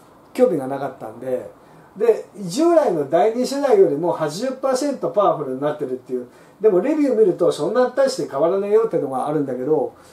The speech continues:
この、この世代、これのいいところは、まあ、四ケーに対応してるとは言っても、四ケーのね、ソースがあんま少ないんだけど、お、リモコンが今まではテレビはテレビで分けてたのが、あ、まあ、大体あの、有名どこのやつだったら、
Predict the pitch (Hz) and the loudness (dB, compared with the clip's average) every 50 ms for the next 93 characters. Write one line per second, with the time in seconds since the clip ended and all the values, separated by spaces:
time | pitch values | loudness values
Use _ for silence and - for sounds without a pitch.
0 | - - - - - 240 247 262 277 269 262 262 254 254 - - - - - - | -20 -20 -20 -10 -2 0 2 4 4 4 4 2 2 0 -2 -6 -16 -20 -20 -20
1 | - - - - - - - 233 247 269 269 254 247 - 220 233 226 - 240 240 | -20 -20 -20 -20 -20 -14 -6 -4 -2 0 0 0 -2 -2 -2 -2 -2 0 0 0
2 | 226 240 220 202 - - - - - - - 254 269 277 277 277 254 254 277 277 | 0 2 0 -2 -2 -6 -14 -20 -12 -6 -4 -2 -2 0 0 0 0 0 0 0
3 | 254 185 - 170 143 147 143 131 127 147 156 147 143 160 165 143 147 175 208 240 | -2 -2 -4 -6 -6 -4 -4 -4 -2 0 0 0 -2 -2 -4 -2 0 0 0 0
4 | 247 - 370 339 311 226 - - 151 151 165 165 160 - 185 170 175 170 165 135 | 0 -2 -2 0 0 0 0 2 2 4 4 4 2 2 0 -2 -2 -2 -2 -4
5 | - - - - 196 196 180 139 123 - - - - - - - - - 151 170 | -4 -4 -4 -2 0 0 2 0 0 -2 -8 -16 -20 -20 -20 -20 -10 -2 2 2
6 | 175 185 175 - 240 226 160 139 120 120 139 147 170 175 170 170 - 202 190 190 | 2 2 4 4 4 4 4 0 -4 -4 -2 -2 0 0 0 0 0 -2 -2 -2
7 | - 135 135 143 151 151 143 - - 165 165 175 170 156 147 135 123 113 123 131 | -4 -6 -6 -4 -4 -6 -6 -6 -6 -6 -4 -2 -2 -2 -4 -6 -8 -8 -6 -4
8 | 143 147 143 127 - - - - - - - - - - - - 165 165 147 - | -2 -2 -2 -4 -6 -10 -16 -20 -20 -20 -20 -20 -20 -20 -14 -8 -6 -6 -4 -2
9 | 165 180 214 247 311 311 311 339 302 294 294 285 277 269 - 220 233 247 262 269 | 0 0 2 4 2 2 2 0 0 0 2 2 0 0 -2 -2 -2 -2 0 2
10 | 277 262 247 - - - - 247 247 254 226 170 151 143 131 - - 175 170 156 | 2 2 2 2 0 0 0 0 0 2 0 0 0 0 0 -2 -2 -2 0 0
11 | 147 135 127 139 165 160 160 143 143 139 135 127 120 123 131 151 170 147 120 - | 0 -2 -2 0 -2 -2 -2 -6 -8 -8 -8 -10 -10 -8 -6 -4 -2 -2 -2 -4
12 | - - - - - - - - - - - - 240 254 262 262 262 254 269 254 | -8 -16 -20 -20 -20 -14 -10 -10 -10 -8 -4 -2 0 2 4 2 2 2 2 2
13 | 240 208 165 196 240 262 285 294 285 285 285 269 254 269 254 262 262 262 262 254 | 2 2 2 2 2 2 2 2 2 2 2 2 2 2 2 2 4 2 2 2
14 | - 196 160 147 - - 214 202 170 - - - - | 0 0 -2 -2 0 0 2 2 2 0 -2 -4 -8